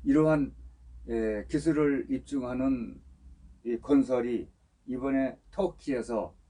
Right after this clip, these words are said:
그 현수교가 아닌가 그렇게, 에, 생각을 하고 있습니다. 앞으로도 우리나라 건설사가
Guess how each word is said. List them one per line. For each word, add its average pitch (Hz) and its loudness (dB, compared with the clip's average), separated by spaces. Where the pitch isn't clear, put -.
그 131 0
현수교가 131 -2
아닌가 110 -4
그렇게, 123 -4
에, 107 -4
생각을 135 -4
하고 123 -6
있습니다. 98 -8
앞으로도 139 0
우리나라 131 2
건설사가 117 -4